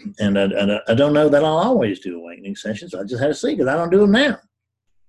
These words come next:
That mis-, the decision was never made that I'm now gonna do awakening sessions.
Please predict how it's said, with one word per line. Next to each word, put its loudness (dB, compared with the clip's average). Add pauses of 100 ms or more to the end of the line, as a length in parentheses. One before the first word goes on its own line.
(580)
That -8
mis-, -6
the -2
decision 0
was -6
never -2
made 0
that -2
I'm -10
now -12
gonna -18
do -6
awakening -10
sessions. -20